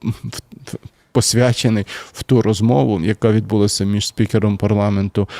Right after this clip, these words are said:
і лідером Європейської солідарності, і це виглядає ницо. Бо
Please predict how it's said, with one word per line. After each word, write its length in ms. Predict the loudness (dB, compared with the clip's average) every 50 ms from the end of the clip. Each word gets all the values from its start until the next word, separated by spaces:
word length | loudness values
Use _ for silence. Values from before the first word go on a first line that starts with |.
| -16 -16 -18 _ _ _ 2
і 380 | 4 4 6 6 6 6 4 4 4
лідером 380 | 4 2 2 2 2 2 2
Європейської 680 | 2 2 2 0 2 2 2 2 0 0 0 0 0 2
солідарності, 920 | 2 0 0 0 0 0 0 0 0 2 0 0 -2 -2 -6 -8 -8 -10 -8 -8
і 80 | -10
це 340 | -8 -6 -6 -4 -2 -2 -2
виглядає 520 | 0 0 0 0 -2 -2 -2 -2 0 0 0
ницо. 500 | 0 0 -2 -4 -6 -6 -8 -8 -8 -8 -10 -16 -20 -14 -8
Бо 520 | -2 0 2 4 4 4 4 4 2 2